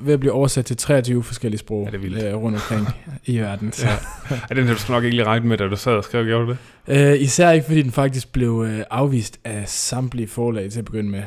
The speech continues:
Speaker 2: det
Speaker 1: den her
Speaker 2: rigtigt?
Speaker 1: bog. Ja, så,
Speaker 2: Mhm.
Speaker 1: øh, det tog længere tid for mig at finde et forlag, der ville udgive den,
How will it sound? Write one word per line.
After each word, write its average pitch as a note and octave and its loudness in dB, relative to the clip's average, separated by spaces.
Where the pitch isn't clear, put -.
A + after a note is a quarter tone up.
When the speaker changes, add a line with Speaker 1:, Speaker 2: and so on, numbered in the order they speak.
Speaker 2:
det - -16
Speaker 1:
den A2 -6
her A2 2
Speaker 2:
rigtigt? G#2 0
Speaker 1:
bog. G2 -8
Ja, A2+ -6
så, - 0
Speaker 2:
Mhm. A2+ 0
Speaker 1:
øh, A2 -2
det A#2+ 0
tog C3 2
længere D#3 4
tid D3 2
for C3+ -2
mig C3 -2
at A#2 -6
finde D3 0
et C3+ -4
forlag, C3+ 2
der G#2+ -2
ville G#2 -6
udgive C3+ 2
den, G2 -6